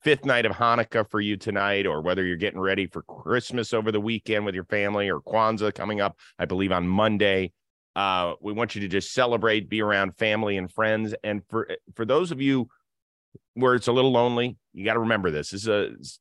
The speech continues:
can be a tough time of year. So check in on your friends who maybe aren't able to go home, aren't able to spend the holiday with their friends and family. Just give 'em a call. Don't just shoot 'em a text. Give 'em a call, check in on 'em,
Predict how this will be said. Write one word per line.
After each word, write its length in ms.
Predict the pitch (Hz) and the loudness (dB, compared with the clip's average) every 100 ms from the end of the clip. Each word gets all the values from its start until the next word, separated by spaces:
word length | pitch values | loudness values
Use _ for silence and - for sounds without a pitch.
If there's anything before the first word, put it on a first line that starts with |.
| _ | _
can 240 | - 143 | -2 0
be 120 | 139 123 | 2 0
a 40 | |
tough 300 | - 113 - | 2 -2 -2
time 260 | - 107 98 | 0 0 0
of 80 | |
year. 260 | 82 87 73 | -2 -2 -2
So 160 | - 90 | -2 -6
check 320 | - 143 - | -2 -2 0
in 100 | 139 | 0
on 120 | 120 | 0
your 120 | 113 | -2
friends 380 | - 110 104 98 | 0 0 0 0
who 180 | 101 90 | -2 -2
maybe 420 | 92 95 101 95 | -2 0 -2 -2
aren't 240 | 98 107 110 | -2 -2 0
able 220 | 113 113 | 0 0
to 60 | 104 | 0
go 140 | 104 101 | 0 0
home, 320 | 104 101 98 - _ _ | 0 0 -2 -4 _ _
aren't 240 | 104 107 - | 0 0 2
able 220 | 107 104 | 2 2
to 80 | 95 | 0
spend 280 | - 101 95 | 0 2 2
the 60 | |
holiday 480 | 87 92 95 92 90 | 2 4 4 4 2
with 140 | 87 87 | 0 -4
their 120 | 87 | -6
friends 360 | - 92 92 | -2 -2 -2
and 100 | 85 | -8
family. 320 | 82 87 87 87 | -4 -2 -2 -2
Just 220 | 135 139 _ - | -6 -8 _ -2
give 100 | 123 | 0
'em 80 | |
a 60 | 113 | 0
call. 380 | - 85 64 - _ _ | 2 0 0 -4 _ _
Don't 180 | - 127 | -2 -2
just 180 | 131 127 | 0 -2
shoot 180 | - 123 | -2 -2
'em 100 | 113 | -2
a 40 | |
text. 340 | - 67 - - | -2 -4 -4 -4
Give 100 | 120 | -2
'em 40 | |
a 40 | |
call, 380 | 113 - 110 107 | -2 2 4 4
check 280 | - 101 - | 2 -4 -2
in 120 | 101 | 0
on 160 | 92 87 | 0 0
'em, 160 | 85 | -2